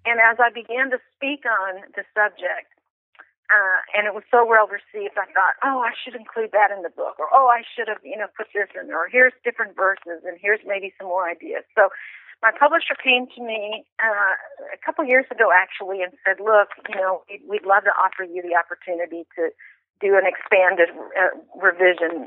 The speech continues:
and a, a second edition. Would you be interested?" And I said, "Goodness, that, that isn't, that is great. It needs a new cover. It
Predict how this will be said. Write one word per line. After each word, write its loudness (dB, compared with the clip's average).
and -2
a, 0
a -6
second 2
edition. -2
Would -8
you -14
be -20
interested?" -6
And -4
I -4
said, -12
"Goodness, -4
that, 2
that 2
isn't, -6
that 2
is -4
great. -4
It -10
needs -4
a -4
new -2
cover. 2
It -10